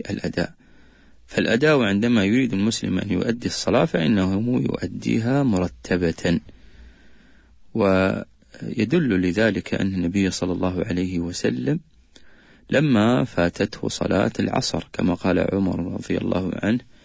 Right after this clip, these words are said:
حبس المشركون رسول الله صلى الله عليه وسلم عن صلاة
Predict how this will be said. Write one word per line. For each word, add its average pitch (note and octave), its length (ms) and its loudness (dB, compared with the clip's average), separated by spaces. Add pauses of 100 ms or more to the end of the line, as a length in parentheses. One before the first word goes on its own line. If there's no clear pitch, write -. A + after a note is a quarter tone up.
(480)
حبس - 440 0
المشركون G#2 640 0
رسول F#2 400 -2
الله F#2+ 280 -2
صلى F#2 240 -2
الله F#2+ 360 0
عليه F#2 360 0
وسلم C3 640 0
عن G2 300 2
صلاة A#2 520 0